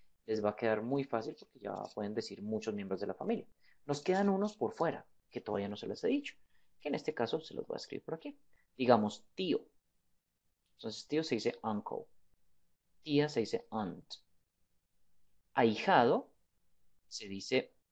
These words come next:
en este caso, ven, colocamos aquí para el hombre y, el hombre y la mujer. Entonces, aquí decimos nephew. Ese sería ahijado. Y niece,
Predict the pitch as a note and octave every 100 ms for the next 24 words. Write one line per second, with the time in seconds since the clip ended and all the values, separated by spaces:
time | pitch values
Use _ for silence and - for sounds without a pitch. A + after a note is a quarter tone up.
0 | _ - - - - - B2+ C#3+ - -
1 | - A#2+ A#2+ - C3 - B2 A2+ A2 G2+
2 | G#2 - D2+ - - - G2 F#2+ G#2+ G#2+
3 | F3 - _ - _ _ _ A#2+ A2+ G#2
4 | G#2+ - A2+ - G2+ G2+ B2+ C#3+ C#3 E3+
5 | C#4 - _ _ _ _ _ _ _ _
6 | _ _ _ _ _ _ _ _ - -
7 | G#2+ G2 F#2+ G2+ - A2+ A2 A#3 - _
8 | _ _ _ _ _ _ _ _ _ _
9 | _ _ - - - _ - A#2 B2 -
10 | - - - - _ _ - _ _ _
11 | _ _ _ _ _ _ _ _ _ _
12 | _ _ _ _ _ _ _ _ _ _
13 | - _ _ _ _ - - _ _ _
14 | _ - - G#2+ - - -